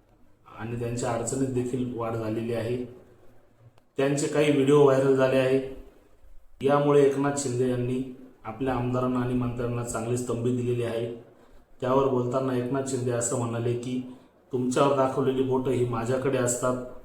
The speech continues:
तुमचे आमदार काय करता असा मला प्रश्न विचारला जातो. तुम्ही सगळी माणसं माझी आहात,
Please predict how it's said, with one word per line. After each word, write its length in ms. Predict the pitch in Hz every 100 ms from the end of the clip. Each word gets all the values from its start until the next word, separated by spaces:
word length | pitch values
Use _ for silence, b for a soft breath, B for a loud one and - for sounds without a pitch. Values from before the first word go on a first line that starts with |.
| - - _ _ _ -
तुमचे 300 | 143 147 170
आमदार 480 | 151 143 147 147 143
काय 160 | 139
करता 320 | 139 135 127 131
असा 220 | 131 139
मला 200 | 127 131
प्रश्न 360 | 135 131 -
विचारला 500 | 147 135 147 131 135
जातो. 280 | 135 127 135
तुम्ही 1300 | 135 - - - - - - - - - - 165 160
सगळी 300 | 151 143 147
माणसं 320 | 139 139 143
माझी 280 | 127 123 139
आहात, 260 | 127 131